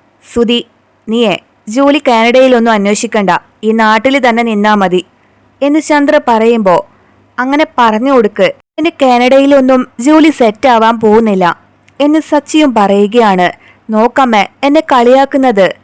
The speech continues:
എന്ന് ശ്രുതി പറയുമ്പോ, "പറ്റില്ലാന്ന് പറഞ്ഞില്ലേ, വേറെ നല്ല ജോലി നീ നാട്ടിൽ തന്നെ അന്വേഷിച്ചാ കിട്ടും" എന്ന് പറഞ്ഞ് ചന്ദ്ര ദേഷ്യപ്പെടുവാണ്. "ചന്ദ്രേ, ഇന്നാണ് നീ ഒരു അന്തസ്സുള്ള അമ്മയായത്.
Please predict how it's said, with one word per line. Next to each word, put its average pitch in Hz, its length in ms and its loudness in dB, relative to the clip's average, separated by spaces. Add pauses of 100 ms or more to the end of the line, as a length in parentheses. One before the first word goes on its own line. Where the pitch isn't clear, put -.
(400)
എന്ന് 285 160 0
ശ്രുതി 285 420 -2
പറയുമ്പോ, 233 580 0 (320)
"പറ്റില്ലാന്ന് 262 600 0
പറഞ്ഞില്ലേ, 262 540 0 (360)
വേറെ 269 180 2
നല്ല 262 320 0
ജോലി 254 280 2
നീ 254 200 0 (140)
നാട്ടിൽ 277 440 0
തന്നെ 247 140 0
അന്വേഷിച്ചാ 226 460 0
കിട്ടും" 196 380 -2 (580)
എന്ന് 285 320 0
പറഞ്ഞ് 269 380 0 (180)
ചന്ദ്ര 311 280 0
ദേഷ്യപ്പെടുവാണ്. 208 920 0 (520)
"ചന്ദ്രേ, 226 440 -2 (140)
ഇന്നാണ് 233 500 0 (340)
നീ 285 100 0
ഒരു 294 140 2
അന്തസ്സുള്ള 269 540 0
അമ്മയായത്. 214 760 0